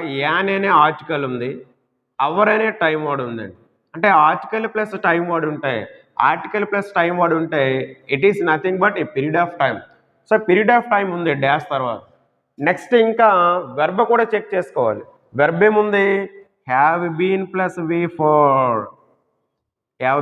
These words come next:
been plus V four. అంటే, మనం for అనే ప్రిపోజిషన్ రాయాలంటే period of time ఇవ్వాలి. At the same time have been, చూడండి, have been, has been plus V four అని ఇవ్వాలి. So, have been plus V four ఇచ్చారు కాబట్టి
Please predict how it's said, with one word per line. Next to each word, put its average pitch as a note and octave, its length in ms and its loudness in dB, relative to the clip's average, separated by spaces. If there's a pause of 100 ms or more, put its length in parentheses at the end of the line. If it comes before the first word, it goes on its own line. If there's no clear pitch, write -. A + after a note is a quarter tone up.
been F#3 200 2
plus E3+ 260 -2 (120)
V C3 100 2 (160)
four. A2 200 2 (640)
అంటే, F#3+ 180 2 (420)
మనం D#3 220 2
for D#3+ 360 0
అనే G#3+ 220 -2
ప్రిపోజిషన్ F#3 580 -4
రాయాలంటే D#3 680 0 (340)
period F#3 240 4
of A3 140 6 (120)
time G#3 180 0
ఇవ్వాలి. G3 440 4 (200)
At B2+ 60 -12
the D3+ 180 -14
same G3 160 -2 (120)
time A3 220 2 (640)
have D#3+ 240 4 (100)
been, G#3 240 2 (960)
చూడండి, E3 260 2
have D3+ 360 4
been, G#3 160 2
has E3 240 2 (100)
been G#3 180 -4
plus G#3 220 -4
V F3+ 100 2 (100)
four E3 140 2
అని D#3 160 0
ఇవ్వాలి. B2+ 360 0
So, - 440 -6
have E3+ 280 4
been A3+ 200 -2
plus A3 260 0
V G3+ 160 -2
four G#3+ 140 4
ఇచ్చారు G3 280 -2
కాబట్టి D#3 680 0